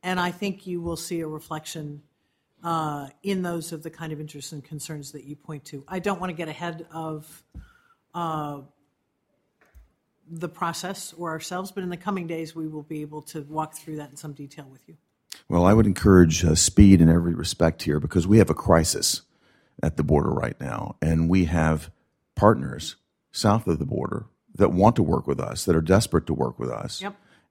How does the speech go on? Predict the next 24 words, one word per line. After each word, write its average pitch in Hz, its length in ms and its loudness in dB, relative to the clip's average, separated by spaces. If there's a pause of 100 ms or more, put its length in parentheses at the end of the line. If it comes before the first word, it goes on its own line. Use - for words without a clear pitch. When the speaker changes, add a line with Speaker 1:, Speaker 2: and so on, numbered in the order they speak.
Speaker 2:
And 82 480 2
what 90 220 0
I 85 100 4
don't 95 280 4
want 71 160 -4
to - 60 -12
see 73 180 -6
happen 71 340 -4
is 78 100 -6
creating 85 420 2
yet 90 160 4
another 87 320 4
magnet 85 580 -2 (340)
for 87 220 2
illegal 82 300 4
immigration, 78 460 -2
because 85 200 -4
they 92 80 0
can't 131 280 -2
get 76 160 -6
the 73 60 -6
vaccines 65 460 -6
down 64 240 -6
there. 52 260 -8